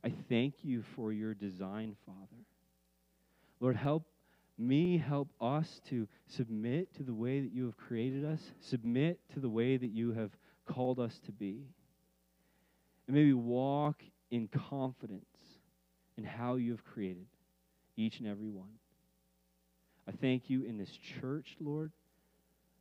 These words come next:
I just think about how much the women serve this church,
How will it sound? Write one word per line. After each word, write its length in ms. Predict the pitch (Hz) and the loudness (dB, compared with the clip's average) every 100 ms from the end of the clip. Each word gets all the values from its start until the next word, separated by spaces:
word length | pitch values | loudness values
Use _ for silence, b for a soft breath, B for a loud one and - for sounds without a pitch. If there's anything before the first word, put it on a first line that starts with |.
| _ _ _ _ _ b b - | _ _ _ _ _ b b -4
I 60 | 117 | -2
just 160 | 113 | 0
think 200 | 143 131 | -2 -2
about 280 | 135 120 - B B B _ | 0 0 0 B B B _
how 360 | - - 139 135 | -12 -4 -2 -2
much 380 | 123 127 - - | -2 -4 -6 -8
the 80 | 117 | -6
women 500 | 104 113 123 127 127 - - - | -4 -4 -4 -6 -8 -16 -20 -2
serve 360 | 110 123 127 | 0 0 -2
this 200 | 117 117 - - | -4 -6 -8 -12
church, 440 | 120 156 - - | -8 -8 -10 -20